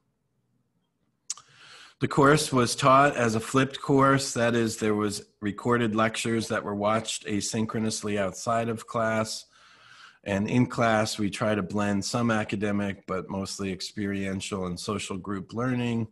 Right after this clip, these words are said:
And the way we do that is through poems and stories, through scientific studies, through wisdom figures and traditions, and through the meditation practices themselves. These are just some of the books we read in the course,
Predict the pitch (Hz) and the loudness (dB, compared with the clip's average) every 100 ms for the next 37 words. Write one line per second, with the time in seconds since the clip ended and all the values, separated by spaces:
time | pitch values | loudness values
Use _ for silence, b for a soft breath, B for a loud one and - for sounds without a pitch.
0 | b b b b b 101 95 98 95 92 | b b b b b -6 -4 -2 -2 -4
1 | 85 110 101 101 98 95 87 - 92 85 | -2 -2 0 -2 -2 -4 -6 -8 -8 -8
2 | 82 - 117 110 104 104 101 92 85 85 | -8 -4 -2 0 0 -2 -2 -6 -10 -10
3 | - - 123 117 110 107 101 - - 95 | -10 -4 0 0 2 0 -2 -8 -10 -10
4 | 90 - 107 101 98 117 - 98 - - | -10 -8 -6 -4 -4 -6 -6 -6 -10 -10
5 | 101 98 98 95 90 - B B B B | -8 -6 -6 -6 -8 -14 B B B B
6 | B - 101 95 87 85 104 101 101 98 | B -12 -4 -2 -2 -2 -2 -2 -2 -4
7 | 90 107 98 101 95 95 90 - 92 92 | -4 -2 -2 -2 -4 -4 -6 -6 -6 -6
8 | 90 - 90 87 87 87 - 95 87 87 | -6 -8 -8 -8 -8 -10 -8 -6 -6 -6
9 | 85 82 82 90 82 87 82 85 82 - | -8 -10 -12 -12 -10 -10 -10 -10 -12 -14
10 | - - 64 - - - - - - _ | -18 -14 -14 -14 -14 -14 -14 -14 -16 _
11 | _ _ _ _ _ _ _ _ _ _ | _ _ _ _ _ _ _ _ _ _
12 | _ _ - _ _ _ _ - 101 98 | _ _ -20 _ _ _ _ -8 -4 -4
13 | 98 - 110 104 90 82 131 - - 113 | -4 0 0 2 -2 -2 -2 -4 -8 -4
14 | 110 110 110 107 104 101 - 104 104 101 | -2 2 2 2 0 -4 -4 -2 -2 -4
15 | - - | -8 -12